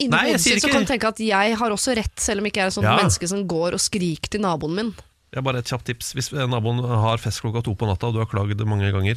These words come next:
Speaker 2: eh, slå, gå ut på gangen, hvis du bor i borettslag, eh, gå, slå av hovedbryteren deres, og så låser du sikringsskapet med en hengelås.
Speaker 1: Det er
Speaker 2: Så,
Speaker 1: gøy.
Speaker 2: så går du og legger deg.
Speaker 1: Ja.
Speaker 2: Det er bare så du vet det.
Speaker 1: Eh, hvis, ja,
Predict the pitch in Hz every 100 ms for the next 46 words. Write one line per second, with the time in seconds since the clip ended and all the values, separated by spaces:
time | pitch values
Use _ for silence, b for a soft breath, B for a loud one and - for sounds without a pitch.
0 | - 123 117 131 110 120 120 104 117 107
1 | 117 196 190 151 143 127 120 117 117 156
2 | 151 - 135 127 127 120 123 113 123 107
3 | 110 110 120 120 110 101 95 104 104 117
4 | 139 - B B - 127 120 95 113 110
5 | 110 95 92 95 110 110 110 101 110 -
6 | - - B B B B B B 311 311
7 | 254 165 - 139 123 120 107 113 - -
8 | - 226 294 - - 214 180 143 143 113
9 | - _ - 240 _ _ 294 339 320 262
10 | - 220 220 220 220 214 220 220 220 214
11 | 92 - 226 - - - - 240